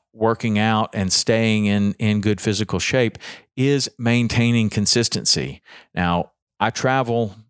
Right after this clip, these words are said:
a lot for my work, whether it's filming the T V shows or going to see sponsors or going to something like iCast or a boat show or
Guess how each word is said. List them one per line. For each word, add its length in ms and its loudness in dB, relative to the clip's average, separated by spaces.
a 100 0
lot 420 0
for 140 -4
my 160 0
work, 380 0
whether 180 0
it's 240 -6
filming 300 2
the 80 2
T 180 0
V 180 2
shows 520 0
or 80 -4
going 220 0
to 60 0
see 160 0
sponsors 680 0
or 80 -2
going 300 0
to 200 0
something 320 -2
like 200 0
iCast 800 0
or 140 0
a 60 -2
boat 300 0
show 420 0
or 240 -4